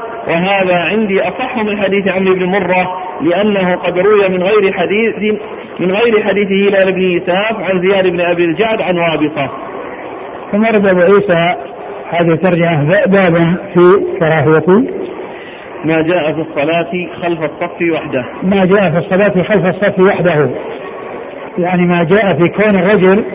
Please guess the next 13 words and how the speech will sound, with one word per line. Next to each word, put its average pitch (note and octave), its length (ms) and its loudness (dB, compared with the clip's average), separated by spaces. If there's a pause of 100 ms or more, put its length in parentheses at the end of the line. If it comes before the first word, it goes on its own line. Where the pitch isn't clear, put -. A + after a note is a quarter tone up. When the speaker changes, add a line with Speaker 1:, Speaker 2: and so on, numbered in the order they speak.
(340)
Speaker 2:
الرجل F#3+ 420 4
يصلي F#3+ 560 4 (520)
وحده G3 260 2
خلف F#3 340 2
الصف E3+ 300 0 (640)
ليس G3 300 4
معه F3 480 2
آخر، C#3 240 -4 (800)
فإنما F#3+ 280 2
يصلي F#3+ 720 4 (600)
منفردا G3 480 4
خلف E3+ 300 0
الصف، E3 320 -2